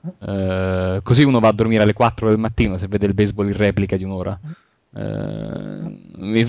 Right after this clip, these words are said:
sembra una cosa tipicamente da Rai, cioè, io mi stupisco, ma no, fino a un certo pu-, fino, cioè, fino a un certo punto mi stupisco, perché è, è un po' come, sono vent'anni che guardo la Formula uno sulla Rai e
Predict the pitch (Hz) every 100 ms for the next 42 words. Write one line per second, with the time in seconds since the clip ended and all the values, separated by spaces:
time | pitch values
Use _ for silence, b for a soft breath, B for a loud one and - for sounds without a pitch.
0 | 123 156 147 139 127 123 117 B B B
1 | _ - - - 120 139 139 143 139 135
2 | - - 127 131 147 - 127 123 - 123
3 | 120 120 107 120 120 117 B B 196 175
4 | 175 143 - 139 143 147 - 110 117 131
5 | 117 - 107 107 104 110 - 107 107 110
6 | 120 110 107 110 110 110 135 123 120 123
7 | 120 101 95 98 95 110 90 107 107 98
8 | - 104 98 117 110 104 104 104 B B
9 | B 120 127 123 165 - 135 127 120 b
10 | b b - 113 131 127 139 147 - 139
11 | 139 143 147 147 b b - 123 113 107
12 | 104 - 117 131 120 113 107 127 123 120
13 | 120 131 120 107 98 - 127 117 101 98
14 | 101 120 127 127 135 139 - 123 131 135